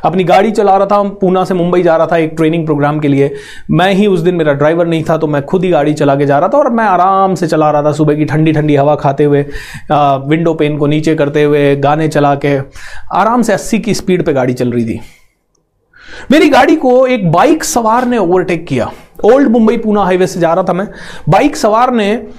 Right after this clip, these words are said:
ओवरटेक किया तो बाइक पे एक आदमी, उसकी वाइफ और उसका छोटा सा बेटा, मतलब बेटा होगा मुश्किल से दो साल का, ये तीनों ने बाइक पे मेरे को बहुत तेजी से ओवरटेक किया और मैं तो अपनी साइड पे चल रहा था,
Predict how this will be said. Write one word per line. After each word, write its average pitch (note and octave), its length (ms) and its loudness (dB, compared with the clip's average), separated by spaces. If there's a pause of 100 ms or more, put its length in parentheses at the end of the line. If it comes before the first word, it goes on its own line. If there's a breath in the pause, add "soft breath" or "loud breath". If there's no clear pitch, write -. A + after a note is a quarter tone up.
(1080 loud breath)
ओवरटेक A3 460 2
किया G3+ 260 2 (500 loud breath)
तो F#3+ 80 2
बाइक A#3+ 360 2
पे F#3+ 460 0
एक E3+ 180 0
आदमी, F3+ 420 -2 (100)
उसकी D#3 300 -2
वाइफ D3+ 540 -2
और E3 100 2
उसका F#3+ 180 -4
छोटा A3+ 360 -4
सा - 140 -4
बेटा, A#2 520 -6 (380)
मतलब E3+ 240 0
बेटा E3+ 260 -2
होगा F3+ 220 0
मुश्किल E3+ 320 -4
से E3+ 100 -2
दो C#3+ 240 0
साल A#2+ 260 -4
का, - 120 -10 (1400 loud breath)
ये C#4+ 80 4
तीनों E4 340 0
ने D#4 80 0
बाइक F#3 400 -2
पे B3+ 80 0
मेरे A3+ 180 2
को A3 100 0
बहुत G#3+ 420 0
तेजी G3 260 0
से G3 120 -4
ओवरटेक D3 440 -2
किया A2 240 -4 (240 loud breath)
और C4 80 4
मैं D4 140 4
तो F4+ 80 0
अपनी C#4+ 200 0
साइड A#3 280 0
पे A#3+ 80 -2
चल A3+ 160 0
रहा A3 100 2
था, A3 140 -4